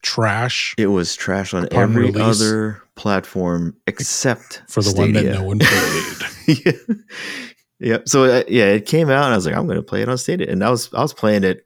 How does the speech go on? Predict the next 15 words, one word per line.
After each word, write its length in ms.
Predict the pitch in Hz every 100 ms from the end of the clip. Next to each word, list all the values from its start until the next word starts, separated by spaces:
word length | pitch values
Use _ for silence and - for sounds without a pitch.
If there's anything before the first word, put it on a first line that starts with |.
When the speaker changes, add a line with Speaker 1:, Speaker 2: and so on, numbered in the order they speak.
| _
Speaker 2:
perfectly 420 | - 131 - 110
fine 360 | 104 85 58 - _ _ _ _
for, 400 | - 101 85 - _ _ -
uh, 140 | 104
probably 600 | 107 123 117 101 95 92 _ _ _ _ _ _ _ _ _ _ _
fifteen 420 | - 104 - 101
to 80 | 98
twenty 260 | - 107 104
hours, 340 | 101 107 110
maybe. 420 | 113 120 123 123 - _ -
Speaker 1:
Man. 420 | 98 87 87 92 _ _ _ -
Speaker 2:
Um, 500 | 87 82 80 - _ _ _
it 60 | -
was 120 | 147
great. 300 | 107 311 233